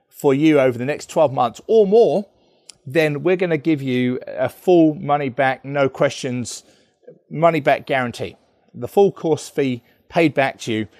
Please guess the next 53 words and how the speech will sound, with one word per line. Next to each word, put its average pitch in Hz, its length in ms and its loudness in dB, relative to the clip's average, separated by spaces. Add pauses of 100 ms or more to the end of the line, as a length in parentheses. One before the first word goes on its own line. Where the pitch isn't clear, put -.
(120)
So - 160 2
that's 170 140 0
the 156 60 -12
third 160 260 2
option 135 400 0
there 120 400 -2
on 113 240 0
our, 110 380 2 (180)
on, 113 280 -4
on 113 200 -2
our, 110 380 2
uh, 113 100 0
three-day 110 380 -2
sale, 107 420 -2 (240)
uh, 101 300 0
that's 101 220 -8
starting 104 400 -2
next 110 260 -8
week, 107 180 -4
fifteenth 117 460 -4
to 104 60 -12
the 107 60 -4
eighteenth 107 420 -8
of 101 100 -10
January. 98 380 -8 (720)
Um, 156 300 -2
no 214 220 -2
one 339 100 -6
else 185 180 -2
does 180 280 -2
that 131 240 -2
that 139 100 -2
I 139 120 0
know 156 200 2
of. 92 160 -6 (240)
So 175 300 2
we're 180 200 2
basically 196 520 -2
putting 180 320 -2
our, 135 280 2
our 131 140 -2
money 160 240 -2
where 143 120 4
our 131 60 2
mouth 156 320 -4
is, 123 80 -6
basically. 135 460 -2
We're 131 140 -2
saying, 156 280 0
"Look, 170 200 2
we 196 180 -2
will 202 220 -2
make 175 400 -2